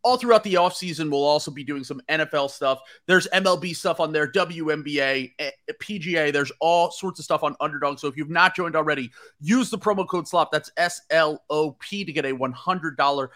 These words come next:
deposit match. So you are ready to go for this upcoming N F L and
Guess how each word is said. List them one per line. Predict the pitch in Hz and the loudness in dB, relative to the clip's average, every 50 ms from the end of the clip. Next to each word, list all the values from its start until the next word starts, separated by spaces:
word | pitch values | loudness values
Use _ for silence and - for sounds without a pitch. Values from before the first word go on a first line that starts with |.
| _ _ _ _ _ | _ _ _ _ _
deposit | - 120 - - - 156 160 165 156 170 - | -20 -18 -16 -4 0 2 2 2 2 -2 -2
match. | - 156 160 - - | -2 -2 -2 -2 -2
So | - 147 127 123 | -6 -6 -6 -6
you | 131 175 175 - - | -8 -8 -8 -4 -2
are | 151 147 | -2 -2
ready | 135 127 139 143 147 147 147 147 | -2 -2 -4 -2 -2 -2 -4 -6
to | 135 135 | -8 -8
go | 123 139 135 127 120 | -6 -4 -2 -2 -2
for | - 131 | -4 -8
this | 123 127 123 - | -10 -8 -6 -4
upcoming | - 127 - - 127 135 131 127 - | -6 -4 -4 -4 -6 -6 -6 -6 -6
N | - 151 160 | -4 -2 -2
F | 160 156 - 147 | -2 -2 0 0
L | 139 135 135 131 127 - _ _ _ _ _ _ _ - | 2 2 2 2 -2 -6 _ _ _ _ _ _ _ -2
and | 170 180 180 170 160 151 | 0 0 2 0 -2 -4